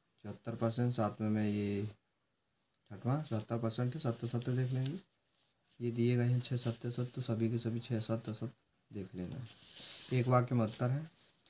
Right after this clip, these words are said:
पहले मार्च अठारह सौ अंठानवे, दूसरे में पाकिस्तान, फिर राज्य, अट्ठाईस राज्य है तीसरे में। ये बहुविधि फसल प्रणाली क्या है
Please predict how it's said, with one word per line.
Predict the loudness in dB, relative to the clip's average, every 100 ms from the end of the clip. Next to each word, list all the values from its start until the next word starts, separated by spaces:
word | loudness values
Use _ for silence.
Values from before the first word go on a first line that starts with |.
| _ -4
पहले | 0 4 4
मार्च | 4 4 2
अठारह | 4 4
सौ | 4
अंठानवे, | 2 2 2 2 2
दूसरे | 0 0 0
में | 0
पाकिस्तान, | -2 -4 -10 -6 -4 -4 -6
फिर | -6 -2
राज्य, | 0 0 -2 -4 -6
अट्ठाईस | -8 -2 0 2
राज्य | 2 2
है | 0
तीसरे | 0 -2 -2 -2
में। | -2 -8 _ _ _ _ _ _ _ _ _ _
ये | -2 0 2 2
बहुविधि | 4 6 6 4 4
फसल | 2 0 0 -2
प्रणाली | -4 -2 0 0
क्या | 0 0
है | 0 -2